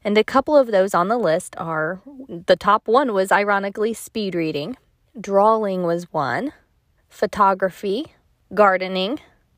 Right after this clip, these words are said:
playing all kinds of instruments. And here's a fun one.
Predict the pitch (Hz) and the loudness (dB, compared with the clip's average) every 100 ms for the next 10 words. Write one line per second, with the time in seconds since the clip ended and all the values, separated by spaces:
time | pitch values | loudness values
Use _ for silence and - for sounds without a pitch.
0 | _ - 220 196 190 - 196 196 175 - | _ 0 2 4 2 2 -2 -2 -6 -6
1 | 185 - 175 160 185 269 - - - _ | -6 -6 -8 -4 -4 -6 -14 -20 -20 _
2 | _ _ _ _ - 190 190 240 226 196 | _ _ _ _ -4 -2 4 4 4 0
3 | 175 170 175 135 117 196 202 | 0 2 2 0 0 -2 -8